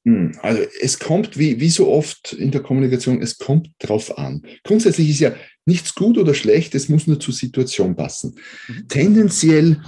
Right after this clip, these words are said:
Speaker 1: würde ich meinen, man sollte eher nach dem Budget nicht fragen. Warum? Nehmen wir mal einen Handwerker her.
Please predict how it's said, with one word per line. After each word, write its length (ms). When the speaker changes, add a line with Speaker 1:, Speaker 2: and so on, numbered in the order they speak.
Speaker 1:
würde 560
ich 180
meinen, 560
man 180
sollte 320
eher 320
nach 220
dem 180
Budget 640
nicht 480
fragen. 460
Warum? 200
Nehmen 120
wir 60
mal 80
einen 100
Handwerker 500
her. 320